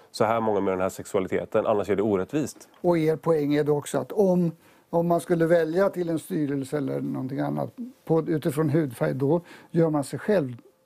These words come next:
Speaker 2: skyldig till någon slags rasism, alltså.
Speaker 1: Ja, då säger man ju egentligen att vi vill ha dig, eh, för det här. Vi anser att du har en särskild kompetens som sitter i din pigmentering.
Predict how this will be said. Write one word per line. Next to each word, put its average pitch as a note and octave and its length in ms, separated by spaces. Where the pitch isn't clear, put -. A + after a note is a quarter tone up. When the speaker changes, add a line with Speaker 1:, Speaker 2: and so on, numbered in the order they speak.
Speaker 2:
skyldig B2+ 320
till C3 100
någon C#3 120
slags - 320
rasism, - 560
alltså. - 200
Speaker 1:
Ja, A2+ 80
då C3+ 80
säger A2 260
man A#2 160
ju A#2 160
egentligen F#2+ 400
att - 300
vi A2 120
vill A2 140
ha A#2 200
dig, F#2 200
eh, F#2 400
för G2 360
det F#2+ 80
här. G2+ 320
Vi G2+ 80
anser G2+ 360
att F#2 140
du G#2 180
har G2+ 180
en F#2 100
särskild G2 340
kompetens G#2 540
som F#2+ 80
sitter G2 320
i - 20
din F#2 200
pigmentering. G2 720